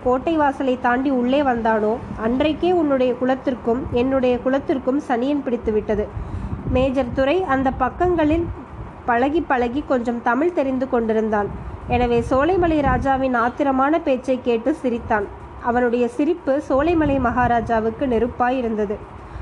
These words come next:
"பாவி, என் அரண்மனை சோற்றை தின்றுவிட்டு எனக்கே துரோகம் செய்தாயே.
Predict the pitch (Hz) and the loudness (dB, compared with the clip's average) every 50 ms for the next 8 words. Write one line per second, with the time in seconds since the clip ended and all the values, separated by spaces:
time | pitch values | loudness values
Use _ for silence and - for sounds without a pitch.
0 | - - - - 226 220 226 254 285 294 302 269 190 196 240 277 247 240 226 226 | -10 -8 -4 0 0 2 2 2 2 2 0 -2 -2 -2 -2 0 0 2 2 2
1 | 262 320 330 339 339 339 320 - 320 269 254 - 262 262 - - 269 262 277 285 | 2 2 2 2 2 2 0 0 0 -2 0 -2 -4 -4 -2 0 0 0 0 0
2 | 285 269 277 269 - 330 311 269 233 240 254 254 - 339 330 277 269 254 247 240 | 0 0 -2 -2 0 0 2 2 2 0 -2 -2 0 0 0 2 2 0 2 2
3 | 247 247 240 - 254 226 226 214 226 220 220 208 214 214 | 0 -2 0 0 0 0 2 2 2 2 2 2 0 0